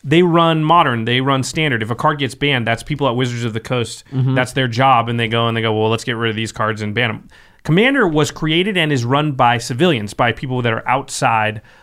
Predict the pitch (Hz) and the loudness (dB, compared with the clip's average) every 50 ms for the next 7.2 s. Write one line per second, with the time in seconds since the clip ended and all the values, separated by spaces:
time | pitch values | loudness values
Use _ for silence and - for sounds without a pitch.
0 | - _ - 135 127 120 120 110 110 131 - 123 143 135 113 104 95 - 131 135 | -16 _ 0 2 2 2 2 -2 -4 -6 -2 0 0 0 0 -2 -4 -2 0 2
1 | 127 120 - - - - 143 175 190 185 - 151 185 190 202 180 180 151 127 127 | 2 0 0 -4 -6 -2 0 0 0 0 0 0 0 0 0 0 -2 -2 0 0
2 | 131 147 143 - - 131 123 - 127 117 - - 110 107 107 117 110 104 107 110 | 0 0 0 0 -2 -2 -2 -2 -4 -6 -4 -4 -4 -4 -2 -2 -4 -2 -2 -2
3 | 107 104 104 113 107 - 107 104 107 - - - - - _ - 143 160 175 185 | -2 -2 -4 -6 -6 -4 -4 -4 -6 -8 -16 -20 -20 -14 _ 0 2 2 4 4
4 | 170 156 160 170 160 - 147 143 131 117 135 120 127 143 123 117 113 120 131 143 | 2 2 2 2 0 0 -2 -2 0 0 2 2 2 0 0 -2 0 2 2 2
5 | 151 160 - 131 123 - 143 139 139 135 120 117 117 110 - - 117 113 117 - | 2 0 -4 -6 -6 -4 -2 0 0 0 0 0 -2 -2 -2 -4 -6 -6 -8 -10
6 | - - _ _ _ _ _ _ _ _ - 131 135 165 190 190 175 180 170 165 | -14 -18 _ _ _ _ _ _ _ _ -4 -2 2 2 2 4 4 2 2 0
7 | 147 - - | -2 -4 -8